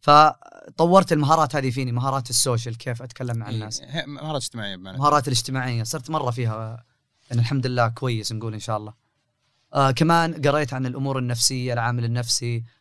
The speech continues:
Speaker 1: بعض الكتب التحفيزية الإيجابية زي الدكتور الله يرحمه إبراهيم الفقي.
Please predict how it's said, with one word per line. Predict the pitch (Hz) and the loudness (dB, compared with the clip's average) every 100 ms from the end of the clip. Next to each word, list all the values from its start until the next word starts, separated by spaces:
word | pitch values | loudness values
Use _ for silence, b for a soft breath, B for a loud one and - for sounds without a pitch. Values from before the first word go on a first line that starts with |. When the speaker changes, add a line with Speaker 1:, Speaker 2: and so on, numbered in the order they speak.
| b 139 | b 0
Speaker 1:
بعض | 139 131 | 0 0
الكتب | 120 131 135 120 | -4 -4 -4 -4
التحفيزية | 123 131 117 139 - 127 117 123 127 117 | -6 -8 -8 -8 -4 -2 -2 -4 -4 -4
الإيجابية | 117 120 123 117 135 127 127 123 110 _ _ _ _ _ | -4 -2 -2 -2 -4 -4 -4 -6 -8 _ _ _ _ _
زي | 120 127 123 117 | 0 2 2 0
الدكتور | 120 120 - 120 117 | -2 -6 -6 -2 -2
الله | 117 120 117 | -2 -4 -2
يرحمه | 113 113 113 110 | -4 -2 -4 -4
إبراهيم | 110 117 120 123 | -6 -4 0 0
الفقي. | 117 - 117 127 117 113 | 0 -6 -10 -6 -4 -4